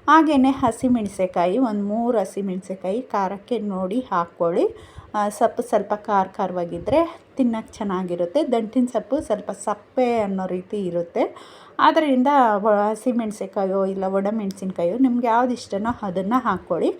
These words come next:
ಸ್ವಲ್ಪ ಈರುಳ್ಳಿ ಎಣ್ಣೆಯಲ್ಲಿ ಫ್ರೈ ಆದಮೇಲೆ ಬಸ್ದಿಟ್ಕೊಂಡಿರೋಂತಹ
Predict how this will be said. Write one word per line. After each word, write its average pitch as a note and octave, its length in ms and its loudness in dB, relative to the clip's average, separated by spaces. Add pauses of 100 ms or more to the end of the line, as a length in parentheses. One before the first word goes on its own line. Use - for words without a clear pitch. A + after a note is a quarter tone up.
(300)
ಸ್ವಲ್ಪ D#4+ 260 4 (160)
ಈರುಳ್ಳಿ C#4 400 6
ಎಣ್ಣೆಯಲ್ಲಿ G#3 540 0
ಫ್ರೈ B3+ 380 2
ಆದಮೇಲೆ G3 720 0
ಬಸ್ದಿಟ್ಕೊಂಡಿರೋಂತಹ B3+ 1160 2